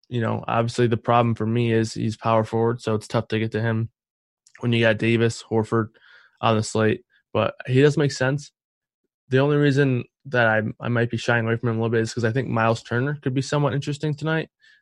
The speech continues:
Uh, obviously, a, a pretty solid matchup here. The minutes have been really strong for Turner. Obviously, he had the big game last game against Charlotte where he was pretty popular amongst the, uh, D F S community. Looks like he's gonna have ownership,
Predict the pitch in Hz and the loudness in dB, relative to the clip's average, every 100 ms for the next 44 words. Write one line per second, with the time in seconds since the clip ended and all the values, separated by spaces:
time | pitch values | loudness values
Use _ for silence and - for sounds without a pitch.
0 | - 107 107 107 113 127 135 117 110 - | -4 0 2 2 2 0 -2 0 0 -4
1 | - 120 117 - 110 104 110 113 113 104 | -8 -4 -2 -2 -2 0 -2 -2 -4 -2
2 | 117 113 - _ _ _ - 110 123 127 | 0 0 -4 _ _ _ -2 0 0 2
3 | 131 120 120 120 - 120 117 117 110 - | 2 2 2 0 0 0 0 -2 -6 -6
4 | 113 113 113 _ _ _ - 107 110 123 | -4 -4 -6 _ _ _ -8 -2 0 2
5 | 113 104 98 110 110 110 107 110 - _ | 2 2 -2 -4 -2 -2 -2 -4 -8 _
6 | _ 120 113 113 120 113 110 107 120 117 | _ 0 0 2 0 0 0 -2 0 2
7 | 110 110 107 104 - _ _ - 113 - | 2 2 0 -6 -14 _ _ -6 -6 -4
8 | 110 - 120 113 120 120 - _ 120 120 | -4 2 2 4 2 2 -2 _ -6 -4
9 | 117 - 120 117 107 107 117 113 110 - | -4 -4 -2 0 0 -2 -2 -2 -4 -6
10 | 123 123 117 120 117 - - - 135 160 | -4 0 2 2 0 -8 -18 -6 -2 0
11 | 131 135 123 117 - 123 120 - 123 | 0 2 2 2 2 0 2 0 -2